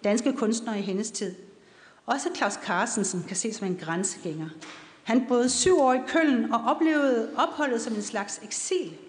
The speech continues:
Det gode ved eksilet er, at den formidler, den, det formidler en form for dobbeltsyn, skriver Carstensen. Og jeg citerer, "Et ydre og et indre perspektiv, som jeg principielt allerede har kendt fra barnsben af via grænselandets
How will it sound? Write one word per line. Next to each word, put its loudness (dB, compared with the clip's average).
Det -4
gode 6
ved 4
eksilet 2
er, 0
at -4
den 0
formidler, 2
den, -2
det -2
formidler 6
en -2
form 0
for -6
dobbeltsyn, 0
skriver -2
Carstensen. -6
Og -4
jeg 0
citerer, -4
"Et -6
ydre 4
og 0
et -6
indre 2
perspektiv, -6
som 0
jeg 2
principielt -2
allerede 0
har -4
kendt 0
fra -6
barnsben -2
af -4
via 0
grænselandets -2